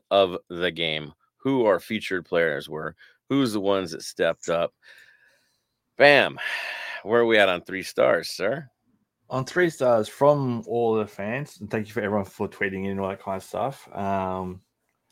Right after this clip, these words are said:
Speaker 2: we actually had a tie for second place, so I've given them both two points each 'cause I thought they deserved that. So for the tie for second, so there'd be no one point for third, just tie for second for two points each is Bouanga and Vela.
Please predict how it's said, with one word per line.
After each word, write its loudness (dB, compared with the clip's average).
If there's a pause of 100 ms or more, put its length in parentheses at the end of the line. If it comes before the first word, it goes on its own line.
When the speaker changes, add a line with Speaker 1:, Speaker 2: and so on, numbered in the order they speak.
(140)
Speaker 2:
we 2
actually 0
had 4
a 2
tie 2
for -10
second -8
place, -4
so -4
I've -8
given -6
them -6
both -4
two -6
points -8
each -8
'cause -10
I -6
thought -8
they -10
deserved -10
that. -2
So -4 (520)
for -2
the -12
tie 2
for -6
second, -4
so -2
there'd -2
be -2
no 2
one 0
point -8
for -18
third, -6
just -12 (220)
tie -4
for -12
second -6
for -18 (180)
two -4
points -6
each -4
is -10
Bouanga -2
and -8
Vela. 2